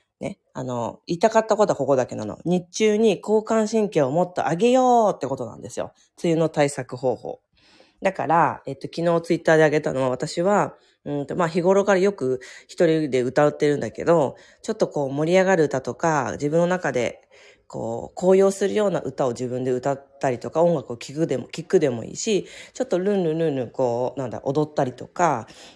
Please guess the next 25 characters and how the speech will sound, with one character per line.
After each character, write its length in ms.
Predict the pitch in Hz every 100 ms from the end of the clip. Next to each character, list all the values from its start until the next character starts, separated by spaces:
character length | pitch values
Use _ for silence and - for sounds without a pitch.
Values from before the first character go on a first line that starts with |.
| _ -
あ 40 | 127
の、 720 | 120 120 117 113 107 117 - _ _ _
ま 120 | 175
た 140 | 170 185
は 160 | 151
あ 40 | 120
の、 180 | 123 123
ち 100 | 240
ょ 20 |
っ 40 |
と、 200 | - 139
う 260 | 135 139 139
ん 60 |
と、 220 | - 135 139
光 360 | - 233 240
を 60 | 175
強 260 | - 254
く 120 | 190 -
す 100 | 127
る、 100 | 165
部 100 | 214
屋 120 | 226
の 200 | 233 226
ち 180 | - -
か-、 160 | 247